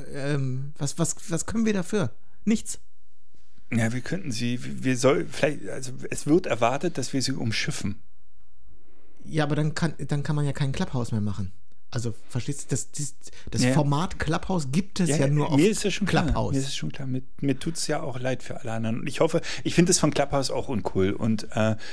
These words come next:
Speaker 2: die sollen mal zusehen, ne? Die sollen mal zusehen. Ich, äh, ha-, begreife das auch nicht. Äh, mit diesen Einladungen ist es, ich hab da gestern auch so, naja, ist egal.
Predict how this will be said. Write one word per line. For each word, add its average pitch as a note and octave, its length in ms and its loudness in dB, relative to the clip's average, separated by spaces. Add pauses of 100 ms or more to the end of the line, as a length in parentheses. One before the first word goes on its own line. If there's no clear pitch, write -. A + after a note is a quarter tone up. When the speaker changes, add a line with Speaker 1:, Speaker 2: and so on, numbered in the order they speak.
(140)
Speaker 2:
die B2+ 60 0
sollen B2 180 4
mal B2 140 2
zusehen, G2 480 0 (100)
ne? C3+ 160 2 (1040)
Die B2 80 -4
sollen A#2+ 240 -2
mal A#2+ 160 0
zusehen. G2+ 420 -2
Ich, - 280 -6
äh, B2+ 200 -4 (140)
ha-, C#3+ 160 -4
begreife C3+ 400 -2
das C3+ 160 -6
auch C3 80 -4
nicht. B2+ 400 -4
Äh, B2 40 -4
mit A2+ 260 -4
diesen A#2+ 260 -4
Einladungen A#2 560 -2
ist A2+ 140 -4
es, A2 200 -4
ich - 140 -6
hab - 80 -6
da A2+ 80 -4
gestern A2 260 -4
auch G2+ 80 -4
so, - 160 -6
naja, G#2 200 -2
ist - 120 -6
egal. G2 240 -6